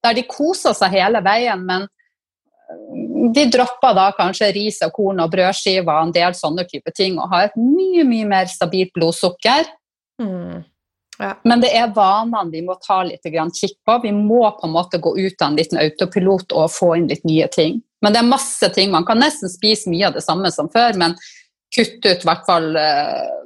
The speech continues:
Speaker 1: pasta, brød, m-, mye potet og den stivelse, ikke sant?
Speaker 2: Ja. Og så er det jo
Speaker 1: Det
Speaker 2: viktig, som du sier, at det er det vi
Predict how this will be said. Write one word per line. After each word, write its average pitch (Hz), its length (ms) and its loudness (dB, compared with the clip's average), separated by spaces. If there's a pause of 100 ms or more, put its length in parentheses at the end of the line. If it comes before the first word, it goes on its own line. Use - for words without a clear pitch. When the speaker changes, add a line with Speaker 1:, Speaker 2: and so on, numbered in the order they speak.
(140)
Speaker 1:
pasta, 170 480 -2 (100)
brød, 165 560 2 (520)
m-, 143 440 -8 (640)
mye 190 400 4
potet 180 560 0
og 143 100 -2
den 165 160 2
stivelse, 202 840 -2
ikke - 100 -16
sant? 233 320 0 (100)
Speaker 2:
Ja. 233 140 -2 (500)
Og 254 80 -2
så 302 140 2
er 302 60 0
det 240 100 4
jo 208 80 2
Speaker 1:
Det 190 420 -4
Speaker 2:
viktig, 208 420 -2
som - 500 -6
du 180 100 -6
sier, 180 320 0
at - 100 -10
det 180 200 2 (120)
er 175 540 -2 (500)
det 180 200 2
vi 190 100 -8